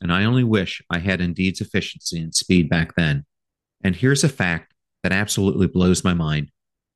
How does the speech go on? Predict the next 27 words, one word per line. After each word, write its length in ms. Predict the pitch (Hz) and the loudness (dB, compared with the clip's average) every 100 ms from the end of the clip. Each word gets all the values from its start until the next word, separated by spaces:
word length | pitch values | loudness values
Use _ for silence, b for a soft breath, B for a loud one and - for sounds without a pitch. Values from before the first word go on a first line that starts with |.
| 95 | -8
Ninety-three 600 | 87 120 147 151 123 127 | -4 0 2 2 2 0
percent 380 | 127 - 98 95 | 0 0 0 0
of 80 | |
employers, 600 | 98 92 90 82 78 - - _ _ | -2 -2 -2 -2 -2 -6 -16 _ _
according 400 | _ 120 123 123 | _ -2 0 2
to 100 | 110 | 2
a 40 | |
recent 360 | 92 110 120 - | 2 0 0 -2
survey, 380 | 92 85 85 | -2 0 0
say 240 | 80 95 87 | -2 -2 0
Indeed 400 | 85 78 104 117 | -2 0 -2 0
delivers 440 | 120 92 87 82 | 0 0 0 -4
the 80 | - | -4
best 240 | 95 107 - | -6 -6 -6
quality 340 | 101 107 113 | -2 0 2
matches 520 | 95 85 - 80 - _ _ _ _ | 2 0 -2 -6 -6 _ _ _ _
over 280 | 101 95 95 | -2 0 0
other 220 | 101 117 | 0 0
job 300 | - 90 85 | -2 -4 -4
sites. 500 | - 78 69 - - _ _ _ _ 110 | -4 -4 -4 -6 -12 _ _ _ _ -6
That's 200 | 120 - | -6 -6
quality 520 | - 107 107 113 120 | -4 0 2 2 0
and 100 | 110 | 0
speed 480 | - 90 80 82 - _ 87 | 0 2 2 0 -6 _ -2
hand 220 | 87 87 | 0 2
in 80 | 87 | 0
hand. 360 | 85 71 69 | 0 -2 -6